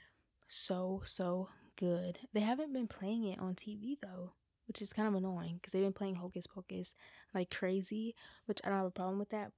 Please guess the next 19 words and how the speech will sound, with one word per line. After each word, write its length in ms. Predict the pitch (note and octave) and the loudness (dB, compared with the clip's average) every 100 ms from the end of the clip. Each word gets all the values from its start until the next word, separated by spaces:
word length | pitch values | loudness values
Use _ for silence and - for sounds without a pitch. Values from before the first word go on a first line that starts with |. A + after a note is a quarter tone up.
| - | -2
but 180 | G#3 - | -2 0
I 60 | |
would 120 | G3+ G3+ | -2 0
like 140 | A3 | -2
to 80 | A3+ | 0
see 300 | - G3+ G#3 | 2 2 0
Monster 360 | F3+ F3 F#3 F3+ | 0 0 0 -2
House. 360 | F3 F#3 - - _ _ _ _ - | -6 -8 -8 -8 _ _ _ _ 0
And 180 | G#3 G#3 | 2 4
then, 140 | G3+ | 2
of 140 | G3+ - | 0 -4
course, 460 | - F#3+ F#3+ - - _ A3 | 0 0 2 -2 -6 _ -2
The 120 | F#3+ | 2
Nightmare 280 | F3 F#3+ F#3+ | 2 2 2
Before 320 | G3 - A3 | 2 2 0
Christmas, 720 | - F#3 - F3+ F3 F3 - - _ | 2 0 2 0 0 -2 -8 -12 _
Casper, 800 | - G3 F3+ - - F3+ F3 F3+ - _ _ _ - | -4 -2 0 -2 2 2 2 -2 -6 _ _ _ 2
everything 420 | G#3 B3 A3 G3+ | 4 4 4 2
Goosebumps 680 | F3+ F#3 - E3 E3+ G3+ | 4 2 2 0 0 -2